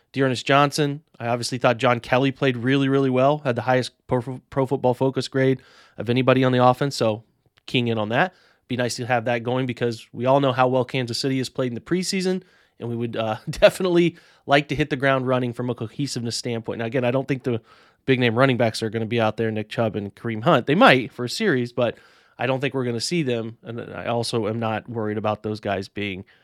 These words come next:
uh, ill-prepared. But, yeah, that's the things that I am paying attention to. It's only gonna be about a ten-minute podcast here, but that's okay. Enjoy the game tonight.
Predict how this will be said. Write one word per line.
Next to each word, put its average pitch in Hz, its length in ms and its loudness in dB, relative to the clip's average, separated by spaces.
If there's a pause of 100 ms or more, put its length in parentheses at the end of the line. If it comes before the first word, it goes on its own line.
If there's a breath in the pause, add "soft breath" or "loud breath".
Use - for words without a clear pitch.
(320 soft breath)
uh, 92 160 -10
ill-prepared. 101 680 -8
But, - 220 -12 (340 soft breath)
yeah, 175 120 2
that's 165 180 2
the 175 80 2
things 165 400 0
that 147 180 -4
I 143 200 10
am 190 100 2
paying 196 240 0
attention 196 380 -6
to. 247 260 0 (400 soft breath)
It's - 100 -10
only 156 140 0
gonna 156 160 4
be 165 240 4
about 156 340 8
a 147 60 4
ten-minute 165 460 2
podcast 160 500 4
here, 165 140 0
but 143 120 -6
that's 151 220 0
okay. 156 400 2 (340 soft breath)
Enjoy 131 360 2
the 156 80 0
game 151 300 2
tonight. 170 440 -2